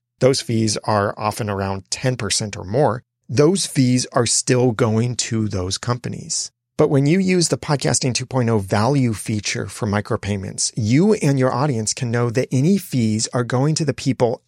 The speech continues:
actually making the podcasting engine run. For example, if you generate your R S S feed with Blueberry's free PowerPress plugin for WordPress,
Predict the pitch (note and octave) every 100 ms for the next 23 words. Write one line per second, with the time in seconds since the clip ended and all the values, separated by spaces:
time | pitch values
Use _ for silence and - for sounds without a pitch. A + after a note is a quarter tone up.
0 | - D3 F#3 - G#3+ G#3+ F3 C#3+ C3+ D#3+
1 | D#3 - C3+ B2 A#2 - C#3+ - A#2+ G#2+
2 | C#3+ D3 G#3 F#3+ A#2 - _ - - E3
3 | D#3+ C#3+ D3 C#3+ _ _ - C3 G3 E3+
4 | D#3 D3 C#3+ C#3+ B2+ A#2+ B2+ A#2+ - A2
5 | G#2+ A2+ G#2+ - A#2+ B2+ A#2+ A#2 - -
6 | B2 B2+ - B2+ A2 - G#2+ - - A2+
7 | G#2 A2+ - B2+ G#2+ F#2+ - F#2+ -